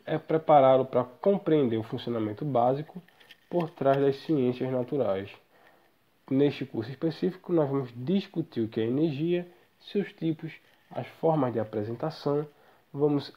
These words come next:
apresentar as relações entre energia e trabalho,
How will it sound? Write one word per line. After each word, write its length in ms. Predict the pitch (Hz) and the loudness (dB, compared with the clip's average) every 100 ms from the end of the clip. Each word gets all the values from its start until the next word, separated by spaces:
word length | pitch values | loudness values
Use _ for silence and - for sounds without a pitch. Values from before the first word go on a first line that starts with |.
| - | -2
apresentar 840 | - 214 - 170 165 151 - 113 | 2 2 4 2 2 2 2 2
as 60 | 110 | 2
relações 600 | 123 139 135 - 104 101 | 0 2 0 -2 -6 -6
entre 380 | 107 101 104 - | -6 -6 -10 -8
energia 600 | 139 170 151 117 101 101 | -4 0 0 0 -4 -6
e 60 | 104 | -8
trabalho, 640 | 123 127 101 101 110 135 | -4 -4 -2 -4 -6 -8